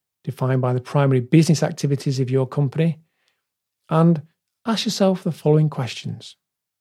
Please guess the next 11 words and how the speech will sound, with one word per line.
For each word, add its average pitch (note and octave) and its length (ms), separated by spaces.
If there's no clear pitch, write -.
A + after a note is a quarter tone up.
Just - 160
four D3 200
questions A#2+ 460
this B2+ 140
time. B2+ 300
Do A3+ 80
you B3+ 360
find F3 840
your D3+ 240
industry C#3+ 840
interesting? - 600